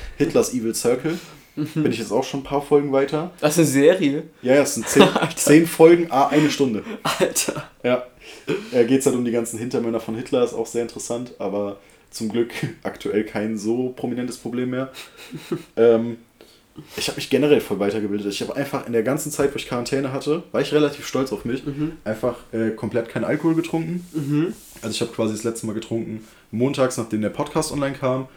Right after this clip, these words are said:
Speaker 2: und dann das erste Mal erst
Speaker 1: Samstag.
Speaker 2: wieder letzten Samstag.
Speaker 1: <laughs>
Speaker 2: Äh, also zwölf Tage da, äh, <laughs> trocken gewesen, wie der
Speaker 1: Mhm.
Speaker 2: Alkoholiker-Profi sagt.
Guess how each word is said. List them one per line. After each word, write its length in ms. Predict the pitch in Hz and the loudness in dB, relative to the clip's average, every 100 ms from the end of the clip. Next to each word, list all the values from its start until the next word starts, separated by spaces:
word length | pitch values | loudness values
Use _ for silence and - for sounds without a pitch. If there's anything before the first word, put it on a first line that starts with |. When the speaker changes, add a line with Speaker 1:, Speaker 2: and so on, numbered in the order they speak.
| - - - - | -20 -20 -14 -8
Speaker 2:
und 160 | 101 | 2
dann 140 | 120 120 | 4 4
das 160 | 113 | 2
erste 280 | 117 117 - | 0 0 -2
Mal 100 | 110 | -2
erst 100 | 104 131 131 | 0 0 0
Speaker 1:
Samstag. 80 | 110 | 2
Speaker 2:
wieder 140 | 113 107 151 - | 2 0 -4 -6
letzten 460 | 98 127 - - 107 | 0 2 2 -4 -2
Samstag. 500 | 107 127 143 160 214 | -2 0 0 0 -2
Speaker 1:
<laughs> 1040 | - - - _ - - - - - - - | -6 -20 -20 _ -20 -20 -20 -20 -20 -12 0
Speaker 2:
Äh, 40 | |
also 720 | 117 113 113 117 113 113 110 | 4 4 4 2 2 2 2
zwölf 420 | - - 123 123 - | -4 0 2 2 2
Tage 320 | 120 123 120 | 2 2 2
da, 380 | 117 107 104 - | 0 0 0 -2
äh, 200 | 101 104 156 | -2 0 -2
<laughs> 180 | - - | -4 -8
trocken 320 | - 180 170 | -6 -4 -2
gewesen, 360 | 139 131 131 131 | 0 2 2 2
wie 60 | 123 | 0
der 100 | - | 2
Speaker 1:
Mhm. 60 | 170 | 2
Speaker 2:
Alkoholiker-Profi 760 | 120 123 120 113 - 117 117 | 2 2 0 -2 -4 -4 -4
sagt. 300 | 110 113 110 | -2 -4 -6